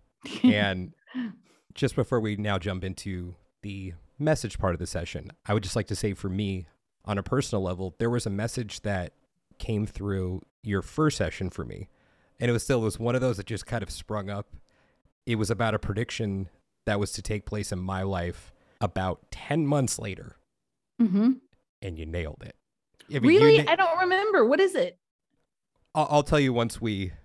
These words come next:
Speaker 1: Okay.
Speaker 2: we, uh,
Speaker 1: <laughs>
Speaker 2: yeah, <laughs> once we stop the
Speaker 1: I don't
Speaker 2: recording.
Speaker 1: remember when we're doing all that hypnosis. <laughs>
Speaker 2: I think what's also really important to distinguish between just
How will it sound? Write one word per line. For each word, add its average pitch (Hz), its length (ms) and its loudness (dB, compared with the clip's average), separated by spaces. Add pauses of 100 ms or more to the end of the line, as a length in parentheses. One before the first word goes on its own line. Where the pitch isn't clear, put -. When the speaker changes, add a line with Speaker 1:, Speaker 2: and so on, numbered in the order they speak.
(380)
Speaker 1:
Okay. 285 300 4
Speaker 2:
we, 214 160 2
uh, 80 180 -4 (200)
Speaker 1:
<laughs> 185 180 -10
Speaker 2:
yeah, 87 280 0
<laughs> - 60 -4
once - 580 -2
we 117 100 -2
stop - 400 -2
the 247 60 0
Speaker 1:
I 277 40 6
don't 311 80 8
Speaker 2:
recording. 277 120 8
Speaker 1:
remember 254 320 4
when 202 140 2
we're 196 140 0
doing 208 320 0
all 175 120 0
that 165 280 -4
hypnosis. 196 720 -4 (440)
<laughs> - 460 -18
Speaker 2:
I 135 100 0
think 185 240 -2
what's 127 140 -4
also 117 320 -2
really 107 260 -4
important 98 360 -4
to 101 60 -8
distinguish 92 520 -6
between 87 640 -8 (720)
just - 320 -2